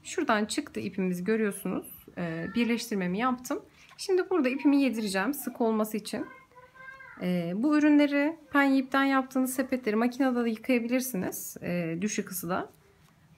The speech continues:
Ee, makinede illaki, e, yorulacağı için ilmekleri biraz uzun bırakıp bu şekilde içe doğru yedirirseniz daha sağlam olacaktır. İyice gizleyelim. Evet, burada çirkin göründü.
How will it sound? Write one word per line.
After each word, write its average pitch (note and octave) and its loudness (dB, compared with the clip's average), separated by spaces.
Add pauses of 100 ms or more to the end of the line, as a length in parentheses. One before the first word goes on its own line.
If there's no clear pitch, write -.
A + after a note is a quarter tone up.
(180)
Ee, F#3 -6
makinede C4 2 (460)
illaki, B3+ 2
e, - -2 (240)
yorulacağı A#3+ 2
için E4 -6 (640)
ilmekleri B3 4
biraz B3 2
uzun A#3 2
bırakıp F#3 -2
bu D#4 -4
şekilde - -4
içe A3+ -2
doğru F#3 -2
yedirirseniz B3+ -2 (520)
daha B3+ 2
sağlam G#3 0
olacaktır. G#3 -4 (1300)
İyice C4 0
gizleyelim. G#3+ -2 (1000)
Evet, - -14 (100)
burada F#3+ -10
çirkin G3+ -10
göründü. - -8